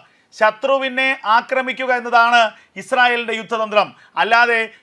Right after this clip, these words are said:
ശത്രുവിനെ പരാജയപ്പെടുത്താൻ വേണ്ടി അവിടുത്തെ സാധാരണക്കാരെ കൊലപ്പെടുത്തുക എന്നതല്ല. ഹമാസുമായുള്ള യുദ്ധത്തിൽ അൽ ജസീറ അടക്കമുള്ള മാധ്യമങ്ങളാണ് നാൽപത്തയ്യായിരത്തോളം ആളുകൾ കൊല്ലപ്പെട്ടു എന്ന് പറയുന്നത്. എന്നാൽ ഇത് ഊതി വീർപ്പിച്ച ഒരു കഥയാണ്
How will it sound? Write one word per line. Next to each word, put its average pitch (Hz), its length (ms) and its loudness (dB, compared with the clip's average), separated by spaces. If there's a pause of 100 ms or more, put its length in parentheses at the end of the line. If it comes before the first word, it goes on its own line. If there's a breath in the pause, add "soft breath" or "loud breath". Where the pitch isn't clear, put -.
(100)
ശത്രുവിനെ 247 520 -2
പരാജയപ്പെടുത്താൻ 247 840 2
വേണ്ടി 240 200 -4
അവിടുത്തെ 233 260 -4 (100)
സാധാരണക്കാരെ 240 720 2 (120)
കൊലപ്പെടുത്തുക 226 560 -6
എന്നതല്ല. 214 340 0 (520 soft breath)
ഹമാസുമായുള്ള 254 760 0
യുദ്ധത്തിൽ 254 460 -4 (440 soft breath)
അൽ 220 180 0
ജസീറ 262 360 -4
അടക്കമുള്ള 247 480 -4
മാധ്യമങ്ങളാണ് 240 720 0 (400 loud breath)
നാൽപത്തയ്യായിരത്തോളം 247 1040 -2
ആളുകൾ 233 260 -2 (140)
കൊല്ലപ്പെട്ടു 233 520 -6
എന്ന് 214 160 -8
പറയുന്നത്. 214 360 0 (480 soft breath)
എന്നാൽ 240 300 2 (100)
ഇത് 240 100 -6 (140)
ഊതി 247 240 -6
വീർപ്പിച്ച 247 460 -8 (100)
ഒരു 233 160 -6
കഥയാണ് 233 500 0